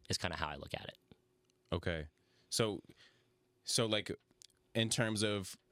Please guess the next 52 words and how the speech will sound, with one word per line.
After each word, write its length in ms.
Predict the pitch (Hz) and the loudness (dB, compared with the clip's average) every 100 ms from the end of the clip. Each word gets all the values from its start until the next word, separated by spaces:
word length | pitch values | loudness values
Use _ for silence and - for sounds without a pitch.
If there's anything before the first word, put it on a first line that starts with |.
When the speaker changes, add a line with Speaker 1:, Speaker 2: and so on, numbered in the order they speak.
| - | -2
Speaker 2:
a-, 180 | 117 120 | 0 2
at 140 | 123 117 | 2 2
some 160 | 143 135 | 2 4
point 220 | 135 - | 2 2
when 180 | 120 117 | 2 2
you 100 | 110 | 4
graduate, 720 | 113 117 117 107 101 98 - _ _ _ _ | 4 4 2 2 2 2 -6 _ _ _ _
it's 300 | - - 123 | -2 2 2
going 260 | - 123 131 | 2 2 2
to 80 | 120 | 0
be 360 | 92 113 110 | 2 2 2
very 260 | 98 104 101 | 2 2 2
much 220 | 101 98 | 0 0
like 100 | 95 | 2
a, 80 | 92 - | 2 2
a 80 | |
building 420 | 92 82 98 95 90 | 2 2 2 0 2
block 240 | 92 87 | 0 0
kind 200 | 101 92 | 0 0
of 100 | 85 | 0
process 580 | - 95 90 90 87 - | 2 2 2 0 0 0
where 120 | 92 | 2
you, 200 | 92 90 - _ - | 0 -2 -6 _ -2
you 100 | 104 | 2
have 160 | 107 110 | 2 2
to 60 | |
have, 180 | 107 107 | 2 2
like, 160 | 104 98 | 0 2
your 100 | 92 | 0
nine-to-five, 640 | 92 87 107 110 101 90 - - - - | 0 0 2 2 2 -4 -10 -20 -14 0
but 140 | 123 113 | 2 4
then 380 | 113 110 104 - - - - - - | 4 4 0 -2 -8 -20 -20 -20 -4
secretaries 640 | - 139 127 127 113 107 98 | 2 2 4 4 4 2 2
will 160 | 98 98 | 2 2
be 520 | 85 113 110 104 95 - _ _ _ - | 2 2 2 0 -4 -12 _ _ _ -10
for 260 | - 110 104 | 0 2 4
a 120 | 95 | 2
certain 340 | - 120 107 | 2 0 0
point 340 | 98 110 101 - | 0 2 2 0
the 80 | 92 | -2
five 320 | - 101 92 | 2 2 2
to 100 | - | 0
nine, 320 | 95 95 92 | 2 2 0
and 200 | - 95 95 | 0 2 2
then 100 | 92 | 0
eventually 560 | 82 90 - 85 87 76 - | 0 -2 -2 0 -2 -4 -2
the 120 | 85 | -2
goal 340 | 82 90 85 82 | 2 0 0 -2
is 180 | 85 | -2
to 120 | - 85 | -2 -2
make 240 | 82 80 | -4 -2
that. 300 | 80 80 76 | -2 -2 -6